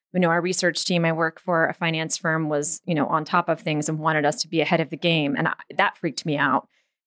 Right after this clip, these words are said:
Um, and when I got home, the person I had gone to Mexico with, we, we, we came home early because he was getting a fever. And we thought it was sun exposure 'cause we'd been out in the sun quite a bit.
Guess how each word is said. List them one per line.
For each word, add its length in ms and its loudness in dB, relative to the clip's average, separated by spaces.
Um, 520 2
and 460 2
when 180 2
I 140 0
got 320 2
home, 400 2
the 120 -4
person 360 0
I 60 0
had 180 0
gone 200 2
to 120 -6
Mexico 580 0
with, 240 2
we, 100 2
we, 140 4
we 100 -4
came 240 4
home 260 0
early 280 4
because 560 0
he 140 -8
was 140 2
getting 220 2
a 60 -6
fever. 480 0
And 120 2
we 80 4
thought 160 4
it 80 -2
was 100 -4
sun 440 2
exposure 500 0
'cause 100 -12
we'd 120 -2
been 100 2
out 160 0
in 40 -8
the 60 -6
sun 200 0
quite 180 0
a 20 -6
bit. 220 0